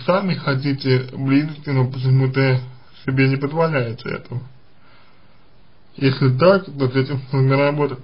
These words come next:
потому что в противном случае это может серьёзно осложнить вам вашу жизнь, поставить множество препятствий на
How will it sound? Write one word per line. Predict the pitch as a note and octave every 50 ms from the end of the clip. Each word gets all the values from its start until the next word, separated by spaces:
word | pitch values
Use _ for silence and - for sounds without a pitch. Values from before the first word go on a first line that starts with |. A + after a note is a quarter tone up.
| - - - - - -
потому | - B2+ B2 B2+ C3 B2+
что | B2+ - - - C3+ B2+
в | B2 - - - - -
противном | C#3 A#2+ A2+ D3 D3+ D3 C#3+ C3 B2+ -
случае | - D3+ C#3+ C#3 C#3 - - D3+ C#3 C3 B2+ B2+ - - - - - - - - - - -
это | - C3 C#3 C3+
может | C3+ C#3 C#3 C#3 C#3 C3+ B2+ B2+ - - - - - -
серьёзно | A3 D#3 D#3 D#3+ F3 F3 E3 E3 D#3 D3+ C#3+ - - - - - - - - -
осложнить | D3+ D3 C#3 - D#3 D3+ D3 C#3 C3 - - - D#3 D#3 D3+ C#3 B2+ - -
вам | - A#2 B2+ C#3 D3+ E3+ E3+ D3+ C3 - - - - - - - - - - - - - - - - -
вашу | - C3+ C3+ C#3 C3+ B2+ C3 D3 D3 D3+ D3 - B2 C3+
жизнь, | B2 B2+ C3 C3 B2+ B2 B2+ - - - - - - - - - - - - - - - - - - - - - - - -
поставить | D3+ D3+ C3 C3 - D3 D3 D3+ D3 C3+ C3 - -
множество | C#3+ C#3+ C#3+ D3 E3+ G3 G#3 F3 D3 C3+ C3 - - C3+ C3 B2 A#2+
препятствий | A#2+ B2 C3+ C3+ C#3 D3+ D#3 E3+ F3+ F3 F3 - - D3+ C#3 C3+ C3 B2+ B2+
на | C3 C3 C3 C3 C3 C3 B2+ B2+ A#2+